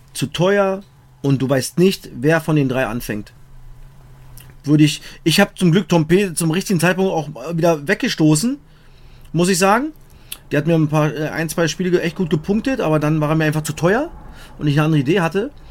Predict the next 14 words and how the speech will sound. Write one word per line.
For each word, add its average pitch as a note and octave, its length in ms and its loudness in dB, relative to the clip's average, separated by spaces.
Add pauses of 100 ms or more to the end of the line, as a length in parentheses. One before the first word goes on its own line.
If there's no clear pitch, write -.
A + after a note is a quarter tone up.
(640)
Und D3+ 240 4
jetzt D#3 120 0
hat F3+ 100 0
er F3 100 0
zwei E3 220 0
Wochen E3+ 120 0
lang E3+ 120 0
auch D#3+ 120 -2
ein D#3 80 0
bisschen D#3 220 -2
Probleme D#3 320 0
gehabt, F3+ 140 -4
einen D#3 140 -2
Knöchel. C4 440 -4